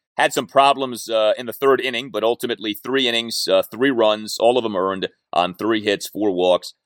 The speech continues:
versus three strikeouts. But we're gonna be chronicling Rutledge and Cade Cavalli throughout the year, so you can follow our Twitter account at Nats underscore chat. And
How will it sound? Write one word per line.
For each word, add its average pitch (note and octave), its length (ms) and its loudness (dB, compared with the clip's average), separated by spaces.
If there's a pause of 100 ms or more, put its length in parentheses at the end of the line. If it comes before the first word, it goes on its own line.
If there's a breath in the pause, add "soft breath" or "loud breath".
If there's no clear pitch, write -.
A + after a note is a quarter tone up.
versus G2 400 2
three F#2+ 160 -6
strikeouts. E2 680 0
But F2 140 -2
we're A2 100 -4
gonna C3 100 -6
be A#2 120 0
chronicling A2 720 -2 (200)
Rutledge A2 580 0
and F#2 140 -12
Cade G#2+ 260 -4
Cavalli G#2 380 2
throughout F#2+ 380 0
the E2 60 -8
year, F2+ 260 -6
so - 100 -10
you F2 60 -10
can F2 100 -14
follow G2 580 0
our D#2+ 560 -2
Twitter A2+ 300 0
account A#2+ 540 -4
at A#2 180 -2
Nats G#2+ 380 -4
underscore G#2+ 500 -8
chat. C#3+ 460 0
And F2+ 180 -14